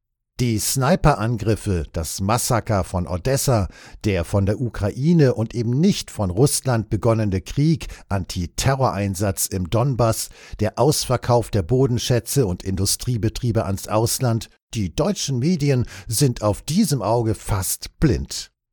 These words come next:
Und selbst die sonst gern mythisch überhöhte Pressefreiheit scheint es in der Ukraine nicht wert zu sein, verteidigt zu werden.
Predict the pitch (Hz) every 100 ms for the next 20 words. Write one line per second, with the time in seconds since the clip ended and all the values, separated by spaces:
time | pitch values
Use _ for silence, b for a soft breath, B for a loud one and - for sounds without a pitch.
0 | _ _ _ 165 175 208 - - 143 101
1 | 135 160 - 127 139 123 135 196 - 117
2 | 110 98 95 127 110 - 160 160 139 -
3 | 127 113 104 120 - - 185 - 139 -
4 | 120 113 120 113 - 120 113 107 131 -
5 | - - 123 87 - 110 87 98 101 -
6 | 117 131 92 73 - - 69 69 -